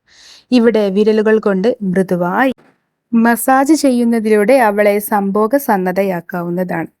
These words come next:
അപ്പോൾ ഈ ടിപ്പ് നിങ്ങൾക്ക് ഉപകരിച്ചു എന്ന് കരുതുന്നു. ഇതുപോലെ ഞാൻ ചെയ്യുന്ന ഇത്തരം ഇൻട്രസ്റ്റിംഗ് ആയിട്ടുള്ള വീഡിയോ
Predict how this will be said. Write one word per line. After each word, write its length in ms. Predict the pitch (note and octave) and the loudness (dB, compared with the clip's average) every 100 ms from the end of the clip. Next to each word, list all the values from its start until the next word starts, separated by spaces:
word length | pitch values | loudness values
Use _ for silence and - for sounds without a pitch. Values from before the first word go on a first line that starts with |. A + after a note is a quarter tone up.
| _ _ _ _ _ _ _ _ _ _ _ - | _ _ _ _ _ _ _ _ _ _ _ -12
അപ്പോൾ 380 | A3 B3+ A#3+ - | -6 -4 -4 -6
ഈ 120 | B3+ | -6
ടിപ്പ് 420 | B3+ B3 - A#3+ B3+ | -6 -6 -4 -2 0
നിങ്ങൾക്ക് 520 | A3+ A3 G#3+ G#3+ G#3 | 0 0 0 0 0
ഉപകരിച്ചു 540 | G3 G3 G#3 A#3+ - | 0 -2 -2 -2 -2
എന്ന് 260 | C4 A3+ G#3+ | -2 0 -2
കരുതുന്നു. 560 | G3 F#3 F#3 F3+ F3+ - _ _ _ | -2 -2 -4 -4 -6 -8 _ _ _
ഇതുപോലെ 500 | A#3 A3+ A3 A3+ A#3+ | -2 0 2 2 2
ഞാൻ 180 | B3 B3+ | 0 0
ചെയ്യുന്ന 360 | B3 C4 B3 A#3+ | 0 -2 0 0
ഇത്തരം 440 | A#3+ A3+ A3+ A3 | -2 -2 -4 -2
ഇൻട്രസ്റ്റിംഗ് 520 | G#3 G#3+ B3+ - C#4 | -2 -2 -2 0 2
ആയിട്ടുള്ള 380 | B3+ A3+ A3 G#3 | 2 2 2 2
വീഡിയോ 520 | G3 F#3+ F#3+ G3+ F#3 | 2 0 -2 -2 -4